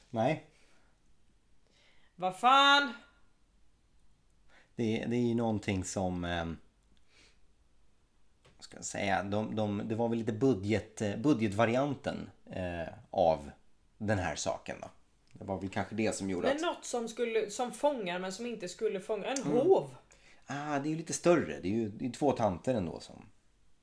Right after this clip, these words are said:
Speaker 1: blir fångade. Och det är budgetvarianten av dem. För de ska ju inte liksom... Det var ju att den, den funkade ju inte som den skulle, om man säger så.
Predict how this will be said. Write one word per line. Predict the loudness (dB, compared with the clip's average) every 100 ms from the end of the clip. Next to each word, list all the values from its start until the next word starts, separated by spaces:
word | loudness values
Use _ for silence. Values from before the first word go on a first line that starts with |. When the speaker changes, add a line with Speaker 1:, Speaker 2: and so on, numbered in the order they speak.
| _
Speaker 1:
blir | -8
fångade. | -6 -6 -8 -16 -18 -20 _ _ -20 -20 _ _ _ -20 _ _ _ -20 _ _ _ -20 -20 -10
Och | -2
det | 2
är | 2
budgetvarianten | 2 2 0 0 4 4 4 0 -2 -2
av | -2 -4
dem. | -6
För | -4
de | -2
ska | 0 2 4 4
ju | 0
inte | -2 -4
liksom... | -6 -6 -8 -10 -14 -20 -20 _ _ _ -2
Det | 2
var | 4
ju |
att | 4
den, | 2 -2 -4 -12 -4
den | -2
funkade | 2 0 2 2
ju | 0
inte | -2
som | -4 -4
den | -4
skulle, | -4 -2 0 0 -2 -8 -20 _ _ -16
om | -16
man | -14
säger | -16
så. | -16